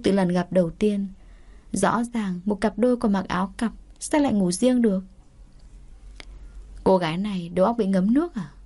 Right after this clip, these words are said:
Anh nháy nháy mắt ra hiệu cho cô tiếp tân.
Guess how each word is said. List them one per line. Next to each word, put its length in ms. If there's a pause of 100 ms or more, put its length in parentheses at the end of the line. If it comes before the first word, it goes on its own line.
(600)
Anh 180
nháy 160
nháy 220
mắt 260
ra 160
hiệu 240
cho 160
cô 120
tiếp 320
tân. 260